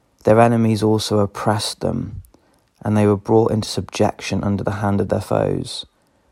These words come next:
Many times did God deliver them, but they were rebellious in their counsel and sank low through their iniquity. Nevertheless,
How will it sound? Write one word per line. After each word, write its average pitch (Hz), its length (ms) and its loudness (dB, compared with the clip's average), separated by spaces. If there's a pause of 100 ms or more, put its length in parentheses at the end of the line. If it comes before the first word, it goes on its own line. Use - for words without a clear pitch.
(240)
Many 123 300 2
times 104 500 0
did 98 220 -4
God 101 220 0
deliver 101 340 0
them, 101 220 0
but 85 140 -2
they 110 140 2
were 107 320 -4
rebellious 107 760 0
in 101 160 0
their 104 160 0
counsel - 600 -6
and 98 120 -4
sank 107 360 -2
low 101 540 0 (960)
through 110 400 0
their 104 240 0
iniquity. - 840 -4 (3250)
Nevertheless, 113 1000 2